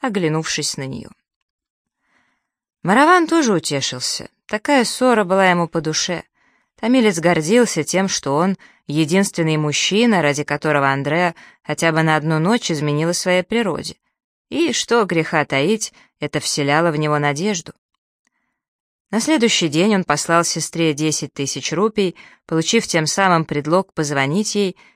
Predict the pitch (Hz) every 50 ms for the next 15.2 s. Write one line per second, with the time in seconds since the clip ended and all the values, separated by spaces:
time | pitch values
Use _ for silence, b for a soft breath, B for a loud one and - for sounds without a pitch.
0 | b b - 233 240 - 214 - - 170 175 175 - 220 214 - 196 170 170 156
1 | 151 160 160 160 170 180 170 170 170 - - 180 180 175 170 143 127 127 135 131
2 | - _ _ _ _ _ _ _ _ _ _ _ _ _ _ _ _ _ _ -
3 | 190 196 202 220 226 220 214 190 - 196 190 185 - 196 180 175 - - 202 175
4 | 170 - 170 165 151 139 156 160 160 156 160 196 226 226 185 151 - - 143 143
5 | 143 135 147 139 - - 143 139 139 143 143 - - 156 147 139 - - 135 127
6 | - - - 139 165 180 - - - 233 220 B B B B B - - - 151
7 | 151 151 156 170 180 165 139 143 139 139 139 147 - - - 185 170 156 139 -
8 | - - - - _ _ _ _ _ _ _ _ _ _ _ _ _ - 339 330
9 | 226 - - 180 170 160 180 208 220 214 180 170 160 147 151 151 160 170 175 175
10 | - - 160 156 147 147 160 151 - _ _ _ _ _ _ _ _ _ _ _
11 | _ _ _ _ _ _ _ _ _ _ _ _ _ _ _ _ _ _ _ _
12 | _ _ _ _ - 160 165 185 185 175 170 - - 180 196 214 220 247 254 233
13 | - - 165 156 170 175 - - 208 185 156 147 - - - 143 143 151 165 190
14 | 202 185 165 147 135 - - - 156 147 - - 151 143 139 143 139 139 139 143
15 | 143 - -